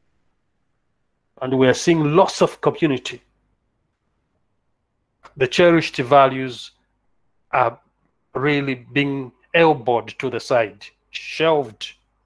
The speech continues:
Yeah? The decline of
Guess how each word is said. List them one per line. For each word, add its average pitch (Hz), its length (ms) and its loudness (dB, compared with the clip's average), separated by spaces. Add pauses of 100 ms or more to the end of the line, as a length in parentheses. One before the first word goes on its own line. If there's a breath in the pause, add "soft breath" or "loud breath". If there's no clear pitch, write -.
(1120)
Yeah? 131 240 -4 (1160)
The 139 100 -2
decline 139 580 0
of 131 320 -4